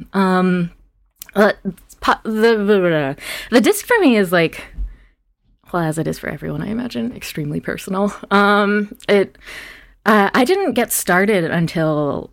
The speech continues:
my freshman year of college. Um, a now estranged friend was like, "You have to, you have to." And I was like, "Okay, what should I,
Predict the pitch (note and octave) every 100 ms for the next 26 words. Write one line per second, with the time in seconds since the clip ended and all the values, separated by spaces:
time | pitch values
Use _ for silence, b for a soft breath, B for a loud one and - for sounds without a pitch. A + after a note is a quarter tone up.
0 | _ F3 E3 - E3+ - E3 D#3 C#3+ -
1 | F3 D#3+ D#3 - F3+ - - - E3 D#3
2 | D#3+ D#3 E3 E3 _ _ _ _ _ _
3 | F#3+ F#3 F#3 F#3+ - E3 E3+ F3 - -
4 | E3 E3+ E3+ E3+ B B B B F3 F#3
5 | D#3+ D#3 D#3+ E3 - - b b - C4+
6 | B3 C#4+ F#4 - E4 C#4 - C#4 D4 A4
7 | C5+ C5+ - F4+ C#4 F#3 E3 D#3+ F3+ F3
8 | F3+ F3+ F#3+ G3 G3 G3+ F#3 F3+ F3+ F3
9 | - E3+ E3 D#3+ -